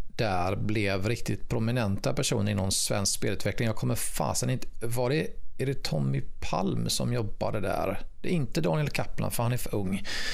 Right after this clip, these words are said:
Det är någon i alla fall som gick vidare och blev någon gigant inom, eh, fasen om du vet vad han, Tommy Palm, har inte det King? Ja, jag är lite, lite osäker. Vi, vi skrev om det här i våra retro. Det var i alla fall en av de första, eh,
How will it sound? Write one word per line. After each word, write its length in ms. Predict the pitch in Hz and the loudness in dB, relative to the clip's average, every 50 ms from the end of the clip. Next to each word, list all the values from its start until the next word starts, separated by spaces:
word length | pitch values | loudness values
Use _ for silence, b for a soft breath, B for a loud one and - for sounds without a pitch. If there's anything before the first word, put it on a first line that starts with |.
| B B B B | B B B B
Det 60 | - 135 | 0 2
är 40 | 127 | 2
någon 360 | 143 156 156 165 170 170 170 | 4 4 4 4 4 2 2
i 40 | 170 - | 2 4
alla 180 | 143 - 151 | 4 4 4
fall 240 | 135 - 147 120 110 | 4 4 2 2 2
som 120 | - 135 | 2 0
gick 120 | 131 123 - | 0 0 2
vidare 380 | 123 131 120 104 107 107 110 | 2 2 2 2 2 2 2
och 100 | 110 107 | 2 0
blev 240 | 107 117 113 110 107 | 2 2 2 2 2
någon 360 | 110 110 104 107 104 104 98 - | 2 2 2 2 2 0 -2 -2
gigant 880 | - 123 131 127 120 123 123 131 117 123 139 165 165 127 - - - - | -2 -2 0 0 0 2 2 2 2 2 2 2 2 2 0 0 0 0
inom, 440 | - 123 113 110 107 104 104 104 104 | 0 2 2 2 2 2 2 2 2
eh, 280 | 107 104 104 101 104 98 101 B B - - - - - - - | 2 4 4 2 2 2 0 B B -4 -2 -2 0 2 2 2
fasen 260 | - 180 143 - 143 143 | 2 0 0 0 0 0
om 60 | 160 | 0
du 60 | 170 | 0
vet 240 | 165 135 - - - | 0 0 0 0 0
vad 180 | 147 143 123 117 | 0 0 0 0
han, 200 | 123 135 143 - - 135 - | 0 -2 -2 -2 -2 -2 0
Tommy 300 | - - 139 123 131 110 | 0 0 0 0 0 0
Palm, 300 | 98 - 135 127 123 127 | 0 0 0 0 0 0
har 60 | 135 165 | 0 0
inte 120 | - 175 | 0 0
det 280 | 156 151 - - - - | 0 0 0 0 0 0
King? 400 | - 151 139 120 101 98 95 B B B B B B B B B B B B B B B B - | 0 2 2 2 2 0 0 B B B B B B B B B B B B B B B B -2
Ja, 140 | - 135 | 0 2
jag 80 | 160 165 | 2 4
är 40 | 180 | 4
lite, 340 | 185 190 185 185 180 160 190 | 4 4 2 2 2 2 2
lite 180 | 190 160 190 | 2 2 2
osäker. 260 | 175 165 - 135 113 | 2 2 2 0 0
Vi, 160 | 117 139 156 156 | 2 2 2 2
vi 120 | 151 160 | 2 0
skrev 320 | - - - 160 156 151 | 0 0 2 0 2 2
om 80 | 160 160 | 2 2
det 80 | 156 156 | 2 2
här 220 | 151 135 120 117 | 2 2 2 2
i 60 | 120 | 2
våra 580 | 117 120 120 113 113 113 113 113 117 113 113 113 - 117 | 0 0 0 0 2 0 2 2 2 2 0 0 0 0
retro. 340 | 120 123 - - - 110 113 | 0 0 0 0 0 0 2
Det 80 | 113 131 | 2 2
var 80 | 151 | 2
i 20 | 165 | 2
alla 100 | 170 175 | 2 2
fall 180 | - 175 156 | 2 2 2
en 120 | 151 143 135 | 2 2 2
av 60 | 127 | 0
de 100 | 127 120 | 0 0
första, 640 | - - - 156 - - - - - - 127 120 127 123 B B B B B B B B | 0 0 0 0 0 0 -2 -2 -2 0 0 2 2 0 B B B B B B B B
eh, 520 | - 127 120 113 117 117 113 117 117 117 | -2 0 0 2 2 2 2 2 2 0